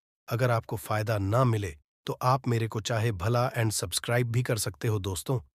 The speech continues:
ये उपाय जिस तरह से मैंने बताया गया है, उसी तरह से ही उसे उपाय को बस एक बात कर लेना, वहां पर इसकी भस्म को लगाइए। बिल्कुल,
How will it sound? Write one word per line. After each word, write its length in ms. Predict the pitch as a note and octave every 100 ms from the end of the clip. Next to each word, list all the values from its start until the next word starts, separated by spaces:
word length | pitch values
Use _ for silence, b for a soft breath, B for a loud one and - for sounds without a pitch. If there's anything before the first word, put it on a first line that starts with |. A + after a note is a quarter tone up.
| _ _ _ _ _ _ _ _ C#3
ये 120 | E3+
उपाय 420 | F3+ C3+ C#3+ D3
जिस 200 | C3 C3
तरह 180 | C#3 B2
से 160 | -
मैंने 280 | A2+ A2 A#2
बताया 440 | G2+ G2 G#2+ A#2 A2+
गया 260 | G2+ G2+
है, 240 | F2+ G2 E2+ _ _
उसी 260 | - B2 D3+
तरह 260 | C3+ B2+ B2
से 140 | C3
ही 180 | G#2+ B2+
उसे 220 | G#2+ C3+
उपाय 500 | B2+ A2 - A#2 B2
को 140 | -
बस 240 | A2+ A#2+ -
एक 220 | A2+ G2
बात 280 | F#2+ A2 -
कर 160 | G#2+
लेना, 440 | G#2+ A2+ A2+ A2 - _ _ -
वहां 300 | C3 D3 F#3
पर 200 | - D3
इसकी 240 | C3 -
भस्म 440 | G#2 F2 D3 - G#2+
को 120 | F#2+
लगाइए। 580 | E2+ E2 E2+ E2+ D#2 - _ _ _ _ -
बिल्कुल, 480 | A2+ G2+ - D2